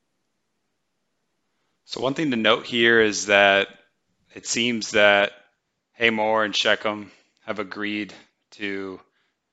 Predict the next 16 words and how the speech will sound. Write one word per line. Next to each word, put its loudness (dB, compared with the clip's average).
everybody -6
in -12
the -10
city -8
being -6
circumcised. -8
They've -6
agreed -4
to -8
this. -2
They're -6
the -4
leaders 0
of -6
the -8
town. -2